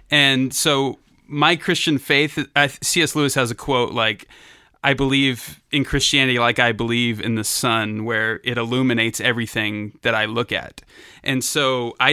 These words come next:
I don't separate it from my business life, from my family life,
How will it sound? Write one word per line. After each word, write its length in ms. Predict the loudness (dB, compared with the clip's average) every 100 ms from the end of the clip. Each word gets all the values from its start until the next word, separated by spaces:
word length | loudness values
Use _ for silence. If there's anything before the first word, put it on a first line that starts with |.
| 4
I 120 | 2 2
don't 160 | 2
separate 380 | 0 0 2 0
it 60 | 0
from 140 | -2
my 140 | -2
business 480 | 0 0 2 0 0
life, 280 | 2 2 0
from 180 | -2 -4
my 160 | -2 -2
family 440 | 0 2 4 2
life, 440 | 2 2 2 -2